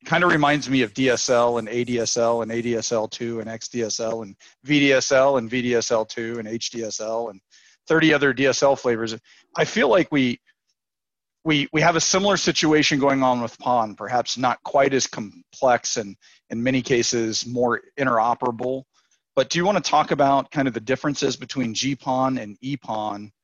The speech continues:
and then this, this kind of industry move that we see from G pon to X G S pon or even a combo, uh,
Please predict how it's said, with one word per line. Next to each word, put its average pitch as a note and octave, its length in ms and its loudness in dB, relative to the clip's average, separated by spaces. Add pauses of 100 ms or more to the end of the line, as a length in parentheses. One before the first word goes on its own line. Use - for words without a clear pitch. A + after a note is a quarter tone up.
(420)
and B2 160 0
then B2+ 380 0
this, - 420 -4 (100)
this - 440 -4 (480)
kind D#3+ 180 0
of C#3 160 2
industry E3+ 540 2
move C#3+ 420 2
that B2 160 -2
we B2 120 -4
see B2 300 -2
from A#2+ 480 -2 (380)
G D3+ 220 -2
pon B2 460 0
to A#2 340 -6 (100)
X C#3+ 240 -2
G C3 160 -2
S A2+ 160 2
pon G#2 460 -6
or G2 240 -14 (340)
even B2+ 220 -4
a A2 60 -6
combo, G2+ 600 -4 (220)
uh, F#2+ 340 -12